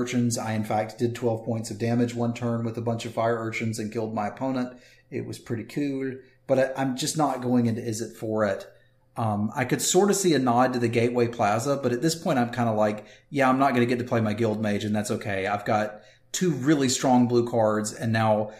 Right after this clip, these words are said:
kind of a filler level, but also, like, finisher level blue card. So let's just grab it and see where we're at.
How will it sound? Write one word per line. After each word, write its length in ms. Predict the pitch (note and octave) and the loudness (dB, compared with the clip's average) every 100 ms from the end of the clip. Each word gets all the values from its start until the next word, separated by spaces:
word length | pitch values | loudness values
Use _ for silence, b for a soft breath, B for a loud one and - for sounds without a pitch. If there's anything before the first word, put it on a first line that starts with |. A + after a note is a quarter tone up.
| B B | B B
kind 180 | C#4 C4 | 2 4
of 80 | |
a 60 | F3 | 4
filler 400 | - F3 F3 D#3 | 2 4 8 8
level, 400 | C3 A2+ A2+ B2+ | 6 4 4 0
but 160 | B2+ A#2+ | 0 0
also, 420 | A2+ A#2+ C#3 A#2+ | 2 2 4 4
like, 340 | A2+ G#2+ G#2+ | 4 0 -2
finisher 520 | - - C3 B2 B2+ | -6 -2 2 2 0
level 380 | A2 G#2 G#2 G#2+ | 0 0 -2 -4
blue 200 | G#2+ A2 | -2 -4
card. 400 | G#2+ G#2+ G2 G#2+ | -2 0 0 0
So 300 | A#2 F3+ F#3 | 2 0 2
let's 200 | B3+ B3+ | 0 0
just 160 | C4 - | 0 -2
grab 200 | G#3+ G3+ | 0 0
it 80 | G3 | 0
and 100 | C#3 | -2
see 120 | - | -4
where 160 | D3+ C3+ | -4 0
we're 160 | A#2+ | 0
at. 480 | G#2 G2+ F#2+ - - | 0 0 -4 -8 -18